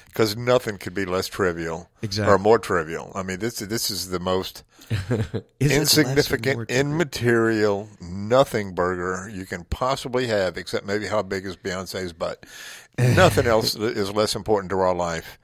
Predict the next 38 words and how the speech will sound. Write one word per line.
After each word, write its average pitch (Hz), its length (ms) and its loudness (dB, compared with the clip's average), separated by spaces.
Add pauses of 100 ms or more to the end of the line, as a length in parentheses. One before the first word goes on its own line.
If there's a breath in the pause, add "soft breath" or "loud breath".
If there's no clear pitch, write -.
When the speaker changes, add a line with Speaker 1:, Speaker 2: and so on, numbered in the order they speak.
(460 loud breath)
Speaker 1:
And 98 160 -2
this 104 180 4
is, 101 140 -2
he's 101 160 -2
made 98 180 0
it 90 120 -2
a 90 60 -2
major 127 480 2
issue 101 400 -2
and 95 140 -4
distracted 90 560 -4
the 90 80 -8
media 113 480 -4
Speaker 2:
Well, 170 140 6
but 156 180 -2
she - 160 -2
Speaker 1:
and 113 160 2
Speaker 2:
could, 190 140 0
Speaker 1:
Congress. 110 600 2
Speaker 2:
but - 80 -4
here's 180 180 -4
the 160 80 -14
thing, 143 280 -6
Ed. 117 140 -6
Uh, - 60 -6
th-, 143 180 -8
this 160 120 -2
is 151 80 -6
what, 147 240 -2
this 151 120 -4
is 143 40 -8
my 135 120 -2
point. - 360 -6
She - 300 -4
could 147 180 -6
use 131 320 -4
it 139 120 -8
to - 80 -8